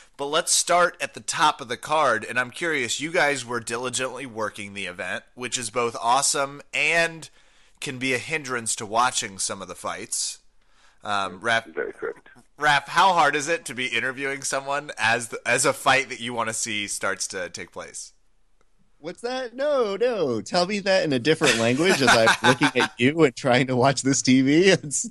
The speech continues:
Speaker 3: totally, "What? Wait, oh shit. That fight just ended?" And the best
Speaker 1: What
Speaker 3: part
Speaker 1: happened?
Speaker 3: is,
Speaker 1: What
Speaker 3: is, like,
Speaker 1: happened?
Speaker 3: when everybody is looking at the fighter and they're making eye contact with the fighter,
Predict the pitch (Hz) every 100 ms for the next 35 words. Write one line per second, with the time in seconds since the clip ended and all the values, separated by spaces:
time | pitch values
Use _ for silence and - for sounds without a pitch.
0 | - 233 220 156 120 101 92 - - -
1 | - 107 113 170 214 - - - - 117
2 | 98 - 107 - - - 180 - - -
3 | 127 156 165 156 107 104 127 - _ -
4 | - - - - - - 135 160 202 214
5 | 226 208 160 139 110 - - 262 - -
6 | 139 - _ _ _ _ _ _ - 151
7 | - 143 143 170 170 170 202 202 131 120
8 | - 110 113 123 160 156 160 - - 104
9 | - _ _ _ _ 107 120 - 101 104
10 | 120 131 131 _ _ _ - 117 113 123
11 | 123 117 107 98 98 107 127 123 131 127
12 | 123 101 107 110 117 - 98 101 123 139